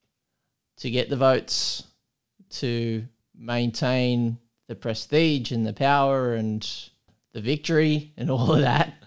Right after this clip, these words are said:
um, it, it's all good. So, um, it, it kind of renders it even a moot point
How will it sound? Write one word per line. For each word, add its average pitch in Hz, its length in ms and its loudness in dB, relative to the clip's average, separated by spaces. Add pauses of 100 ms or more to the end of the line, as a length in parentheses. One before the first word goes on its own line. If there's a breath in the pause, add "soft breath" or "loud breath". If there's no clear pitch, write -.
(400 soft breath)
um, 120 540 0 (380)
it, - 220 -6
it's 120 280 -2
all 123 240 2
good. 127 400 0 (320)
So, 120 680 0 (460)
um, 117 460 -2
it, 127 200 -2
it 131 200 -4
kind 139 280 0
of 120 180 0
renders 131 340 0
it 123 140 0
even 120 260 0
a 117 80 2
moot 120 320 0
point 127 460 -4